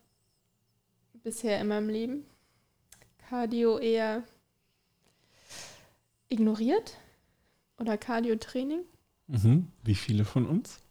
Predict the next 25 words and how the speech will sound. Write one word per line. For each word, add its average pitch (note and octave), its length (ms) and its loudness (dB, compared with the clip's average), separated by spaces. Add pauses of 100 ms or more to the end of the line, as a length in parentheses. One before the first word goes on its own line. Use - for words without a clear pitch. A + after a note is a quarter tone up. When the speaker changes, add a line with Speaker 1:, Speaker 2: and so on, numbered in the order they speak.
(200)
Speaker 1:
Wie C4 140 -12
viele B3 300 -6
von B3 200 -6
uns? - 300 -10 (440)
<laughs> F#4 80 -6 (640)
Und C#4 160 0
mich B3+ 160 0
lieber A#3+ 300 2
irgendwelchen A#3+ 400 -4
anderen A#3 340 0 (280)
Sportarten A#3+ 600 -6
gewidmet, C4 520 -6 (680)
die A#3+ 80 0
nichts C#4+ 240 -2
mit B3+ 300 -4
Cardio A#3 320 0
zu A#3 140 -8
tun A#3 240 0
haben B3 160 -4
oder A#3 200 -4
zumindest A3+ 440 0
nicht A3 200 -2
mit G#3+ 320 -4 (800)
eintönigen C#4 720 -2 (480)
Cardio-Training, C#4+ 600 -8